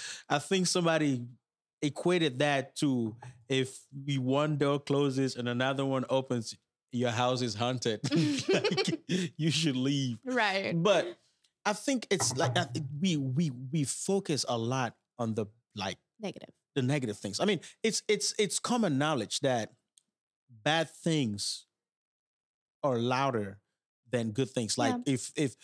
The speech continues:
Speaker 1: like, the, the, you would pr-, you would do a lot of good things. Like, I, I, it's safe to assume that you do a lot of good things on a day-to-day
Speaker 2: Mm-hmm.
Speaker 1: and nobody knows about it. But the second you
Speaker 2: Right.
Speaker 1: do one thing that's bad, it becomes national news.
Speaker 2: Right.
Speaker 1: It, it, you feel me?
Speaker 2: Yeah.
Speaker 1: So it's like,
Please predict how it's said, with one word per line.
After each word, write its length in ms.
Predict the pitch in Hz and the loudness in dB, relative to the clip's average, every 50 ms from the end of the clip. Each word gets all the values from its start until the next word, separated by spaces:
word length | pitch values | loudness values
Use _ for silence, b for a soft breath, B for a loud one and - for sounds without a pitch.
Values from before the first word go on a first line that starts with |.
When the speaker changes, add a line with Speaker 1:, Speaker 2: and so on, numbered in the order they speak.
| B B B | B B B
Speaker 1:
like, 220 | - 139 135 123 117 | 0 0 0 2 0
the, 80 | 143 127 123 | -2 -2 0
the, 200 | 131 143 156 - | -2 -2 -2 0
you 140 | - 170 202 | 0 0 2
would 160 | 233 220 - | 2 0 0
pr-, 160 | - 185 175 185 | 0 -2 0 2
you 160 | 180 208 285 | 2 2 2
would 180 | 285 277 202 180 | 2 0 0 2
do 120 | 226 233 | 2 2
a 40 | 208 | 4
lot 220 | 170 170 185 185 180 | 4 4 2 2 2
of 120 | 156 117 | 0 0
good 160 | 107 165 165 | 0 -2 -2
things. 360 | - - 170 160 156 135 120 - | 0 0 0 2 2 0 -2 -2
Like, 160 | 123 151 - - | -6 -6 -4 -6
I, 80 | 135 - - - _ _ | -10 -10 -10 -20 _ _
I, 100 | 165 - - | -4 0 0
it's 140 | 180 147 - | 0 0 2
safe 200 | - 247 269 - | 2 2 0 2
to 120 | - 175 143 | 2 0 2
assume 240 | 131 - - 160 | 2 2 2 2
that 80 | 151 127 | 2 2
you 100 | 127 151 | 2 2
do 140 | 143 139 127 | 2 2 2
a 20 | 120 | 2
lot 120 | 131 127 123 | 2 2 0
of 80 | 110 | 0
good 140 | 104 127 123 - | 0 -2 -2 0
things 200 | - 123 123 120 | 0 0 0 0
on 100 | 117 113 | 0 -2
a 60 | 107 | 0
day-to-day 480 | 98 117 120 117 110 95 98 - - _ _ - | 0 0 0 0 -2 -4 -6 -8 -10 _ _ -4
Speaker 2:
Mm-hmm. 180 | 277 247 247 254 262 - _ _ _ _ _ _ _ _ _ | -2 -2 -2 -2 -4 -8 _ _ _ _ _ _ _ _ _
Speaker 1:
and 100 | 127 120 | 0 2
nobody 260 | 127 135 131 131 120 113 | 2 2 2 2 2 2
knows 240 | 113 123 127 117 | 2 0 0 0
about 220 | - 104 104 98 92 | 0 -2 -2 -4 -4
it. 60 | - B B B B B B B B | -8 B B B B B B B B
But 160 | 127 131 127 | -2 0 0
the 80 | 127 131 | 2 0
second 340 | - - - 196 196 196 190 | 0 2 2 0 0 2 2
you 40 | 165 | 4
Speaker 2:
Right. 220 | 196 180 165 143 | 4 4 4 2
Speaker 1:
do 80 | 143 156 | 2 0
one 400 | 147 135 120 117 135 139 143 135 | 0 0 0 0 2 2 2 0
thing 240 | - - 143 139 135 | 0 0 0 2 2
that's 240 | 123 113 113 104 | 2 2 0 -2
bad, 460 | - 110 131 131 127 110 101 98 90 - _ _ _ _ | -2 0 0 0 2 0 -2 -4 -8 -14 _ _ _ _
it 160 | - 127 110 104 | -4 -4 -2 -2
becomes 420 | 117 - - 131 131 120 113 - | -4 -2 0 -2 0 0 0 0
national 420 | 123 123 123 120 - 123 113 107 | 0 0 0 0 0 -2 -2 0
news. 300 | 107 110 120 120 113 104 | 0 0 2 2 0 0
Speaker 2:
Right. 140 | 101 120 117 | 0 -2 -2
Speaker 1:
It, 60 | 110 | -2
it, 120 | 117 127 - - 117 - _ | -4 -4 -4 -6 -16 -16 _
you 100 | - 143 | -2 -2
feel 220 | 127 - 165 165 165 | 0 2 2 2 2
me? 160 | 170 165 160 | 2 0 0
Speaker 2:
Yeah. 300 | - 220 208 190 190 185 | 0 -2 -2 0 -2 -2
Speaker 1:
So 240 | 185 190 190 165 147 | 0 2 2 2 4
it's 220 | - 160 147 - 156 | 2 2 0 2 2
like, 200 | 151 135 120 | 2 0 0